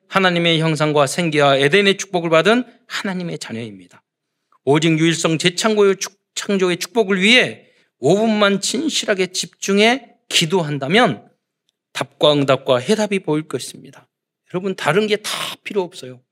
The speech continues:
우리는 아주 다른 게 있어요. 모든 걸 해야 되겠지만 우리는 기도로 모든 것을 이루는 거예요. 예. 그래서 그 맛을 여러분 보셔야 돼요. 예. 프랙티스, 지속적인 실천입니다.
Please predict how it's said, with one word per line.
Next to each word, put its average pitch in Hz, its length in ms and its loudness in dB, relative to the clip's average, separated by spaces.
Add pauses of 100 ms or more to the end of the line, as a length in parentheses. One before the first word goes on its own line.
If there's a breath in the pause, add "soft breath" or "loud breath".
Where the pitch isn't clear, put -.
(240)
우리는 202 560 2 (440)
아주 - 340 0
다른 139 300 -4
게 131 100 -6
있어요. 101 360 -12
모든 156 280 0
걸 160 120 0
해야 151 160 2
되겠지만 107 440 -8 (320)
우리는 120 300 -4
기도로 226 480 2
모든 175 340 2
것을 143 280 -4
이루는 104 360 -16
거예요. - 360 -20 (360)
예. 98 100 -20 (540)
그래서 143 200 -4
그 262 440 0
맛을 226 420 0
여러분 120 400 -4
보셔야 104 420 -12
돼요. - 220 -20 (420)
예. 92 120 -20 (2000 soft breath)
프랙티스, 156 580 0
지속적인 170 560 2
실천입니다. 135 760 -4